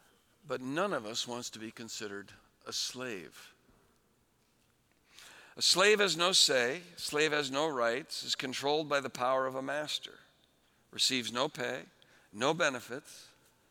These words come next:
and is beaten when they complain. The reason I share that with you is that's a,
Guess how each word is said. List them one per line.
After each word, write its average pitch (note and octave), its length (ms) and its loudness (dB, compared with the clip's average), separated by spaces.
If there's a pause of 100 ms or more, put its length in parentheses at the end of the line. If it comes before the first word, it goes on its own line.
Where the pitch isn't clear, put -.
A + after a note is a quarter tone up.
(880)
and A2 120 -12
is A2 100 -10
beaten B2+ 340 -8
when A2+ 140 -10
they A2 140 -10
complain. - 540 -16 (2250)
The - 80 -14
reason G3 220 -4
I D#3 80 0
share F3 300 2
that C#3+ 180 2
with B2 140 -4
you B2+ 100 -4
is A#2 100 -6
that's C3+ 260 -6
a, A#2 100 -6